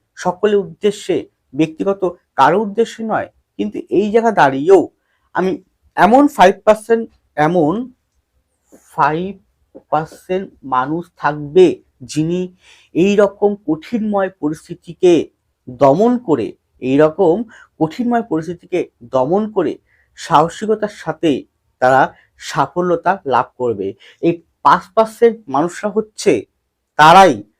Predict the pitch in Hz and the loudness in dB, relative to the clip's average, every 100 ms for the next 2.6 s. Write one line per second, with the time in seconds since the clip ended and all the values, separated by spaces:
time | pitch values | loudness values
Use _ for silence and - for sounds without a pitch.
0 | - 123 143 139 139 - _ _ - 165 | -12 -2 0 0 -2 -6 _ _ -8 0
1 | 170 185 165 - 147 _ - 269 269 240 | 0 0 -4 -6 -14 _ 2 4 4 -2
2 | 175 185 185 185 202 | 0 2 2 2 -6